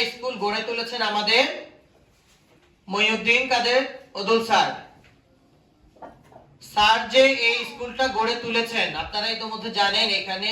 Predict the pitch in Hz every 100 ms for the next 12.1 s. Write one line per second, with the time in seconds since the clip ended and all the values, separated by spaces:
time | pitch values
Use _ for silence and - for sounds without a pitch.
0 | 220 196 196 - 226 220 196 196 202 208
1 | 185 180 180 180 170 - 160 135 - -
2 | _ - _ _ _ _ - 190 226 233
3 | 233 240 220 220 233 208 - - - -
4 | - - - - - - - 226 214 220
5 | 214 233 240 240 - 240 254 214 208 208
6 | 208 247 240 233 190 220 226 226 226 226
7 | 226 214 214 214 - 208 220 220 226 185
8 | 202 220 208 202 226 226 226 - 240 226
9 | - - - - - - - - - -
10 | - 214 233 208 226 247 254 240 262 262
11 | 277 269 - - - _ - 202 208 254